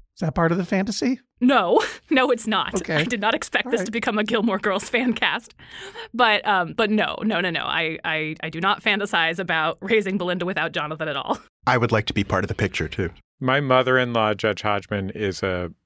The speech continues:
Speaker 4: marriage and family therapist, and she can't even watch the Gilmore Girls because she gets so upset about the dysfunctional family.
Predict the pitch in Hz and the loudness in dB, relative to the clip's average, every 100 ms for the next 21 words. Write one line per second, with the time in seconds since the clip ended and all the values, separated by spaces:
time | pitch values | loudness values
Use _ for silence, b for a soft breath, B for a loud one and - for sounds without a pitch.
0 | _ 113 101 92 95 98 90 98 95 95 | _ -4 0 0 0 -4 -4 -6 -4 -4
1 | 101 98 104 117 123 - - b b b | -2 -2 0 -2 -4 -10 -16 b b b
2 | b b - 110 98 92 - - - 120 | b b -2 0 0 -4 -10 -12 -4 -4
3 | - 123 110 98 98 85 87 87 - - | 0 0 2 0 -4 -4 -6 -6 -10 -12
4 | - 82 90 85 80 78 90 82 - - | -10 -8 -8 -8 -10 -12 -12 -12 -12 -12
5 | - - 90 - 90 85 - - 82 82 | -12 -10 -10 -10 -10 -8 -6 -6 -8 -10
6 | - 92 85 - 101 95 92 101 90 95 | -8 -8 -8 -12 -12 -12 -10 -12 -8 -8
7 | - 95 90 113 98 - 98 98 104 | -8 -10 -10 -10 -10 -10 -12 -14 -16